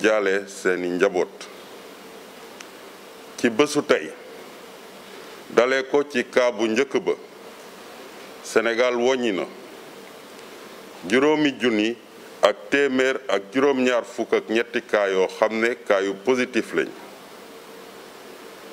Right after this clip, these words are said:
Ñetti junni ak ñeenti téeméer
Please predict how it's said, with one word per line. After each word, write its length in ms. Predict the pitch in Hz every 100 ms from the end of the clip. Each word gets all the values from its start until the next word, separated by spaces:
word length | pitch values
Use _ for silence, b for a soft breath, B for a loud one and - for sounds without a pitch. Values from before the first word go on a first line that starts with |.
| - - - - -
Ñetti 400 | 113 - 160 131
junni 360 | 127 151 120 95 - - -
ak 180 | 104 101
ñeenti 340 | 110 143 139 139
téeméer 580 | - 143 135 127 104